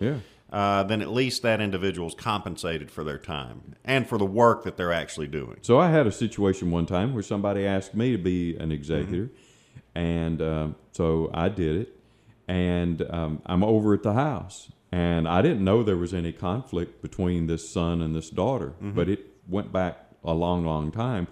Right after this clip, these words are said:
Speaker 1: way before I met any of these
Speaker 2: Yeah.
Speaker 1: people,
Speaker 2: Mm-hmm.
Speaker 1: including the deceased.
Speaker 2: Right.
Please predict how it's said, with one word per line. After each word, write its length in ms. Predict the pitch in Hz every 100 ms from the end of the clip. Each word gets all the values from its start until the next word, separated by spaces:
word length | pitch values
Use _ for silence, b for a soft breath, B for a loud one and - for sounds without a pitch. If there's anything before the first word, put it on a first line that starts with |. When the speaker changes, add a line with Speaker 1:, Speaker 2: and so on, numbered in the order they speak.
| -
Speaker 1:
way 240 | - 92 123
before 440 | 101 92 113 113
I 100 | 104
met 320 | 113 98 123 113
any 300 | 104 135 90
of 100 | 71
these 220 | 76 -
Speaker 2:
Yeah. 120 | 160
Speaker 1:
people, 240 | - 78 -
Speaker 2:
Mm-hmm. 180 | 107
Speaker 1:
including 520 | 101 139 117 120 107 92
the 80 | 87
deceased. 720 | 82 - 143 123 - - _ -
Speaker 2:
Right. 200 | 113